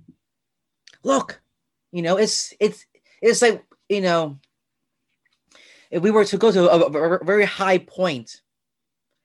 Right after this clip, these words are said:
and we look out at the beautiful scene in the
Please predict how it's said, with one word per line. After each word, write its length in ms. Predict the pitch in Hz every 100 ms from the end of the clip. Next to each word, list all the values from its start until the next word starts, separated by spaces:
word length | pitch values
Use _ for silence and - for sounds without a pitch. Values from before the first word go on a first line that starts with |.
| _
and 80 | 160
we 100 | 180
look 340 | 208 190 - _ _ _ _ -
out 340 | 180 185 - _ -
at 160 | 147
the 80 | 151
beautiful 800 | 139 147 190 208 - 127 113 110 _ -
scene 640 | - - 170 165 147 120
in 80 | 117
the 220 | 117 113